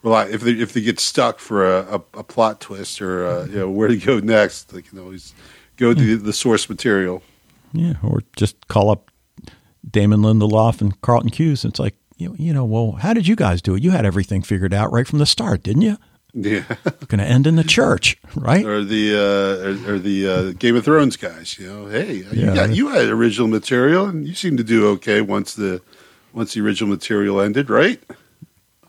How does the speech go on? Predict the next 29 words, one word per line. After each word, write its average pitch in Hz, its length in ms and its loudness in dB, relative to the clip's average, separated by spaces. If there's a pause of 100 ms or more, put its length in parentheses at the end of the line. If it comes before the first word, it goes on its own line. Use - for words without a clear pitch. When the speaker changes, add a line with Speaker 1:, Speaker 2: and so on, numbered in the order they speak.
Speaker 1:
All 123 60 -2
right. 92 220 -4
Speaker 2:
So, 110 260 -8 (960)
yep. - 220 -8 (500)
All 156 180 4
right. 123 220 2
Well, 131 140 0
let's 151 200 0
go 147 180 4
ahead 131 200 4
and 127 100 4
leave 127 200 4
it 117 100 -2
there 113 220 2
before 110 320 -2
we, 107 400 0
uh, 101 400 2 (420)
Speaker 1:
Before 95 340 -10
we 92 300 -10
alienate 120 720 2
other 104 460 -2 (140)
people 98 320 -10
who 95 380 -10
love 101 380 -6
shows 95 500 -8
that 95 200 -8
are 90 40 -8
very 92 220 -10
popular. 101 540 -14